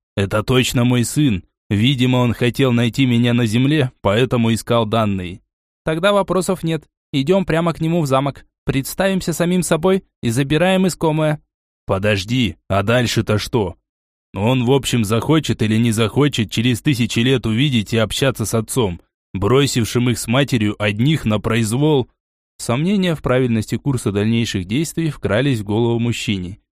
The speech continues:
"И как объяснить, что я с помощью тёмного ритуала перемещусь во времени,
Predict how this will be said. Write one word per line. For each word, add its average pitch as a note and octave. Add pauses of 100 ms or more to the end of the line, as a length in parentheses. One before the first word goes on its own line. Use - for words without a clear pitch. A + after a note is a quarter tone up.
(260)
"И A2+
как C#3+
объяснить, D3
что -
я B2
с -
помощью B2+
тёмного B2+
ритуала A#2
перемещусь A2+
во G#2+
времени, A#2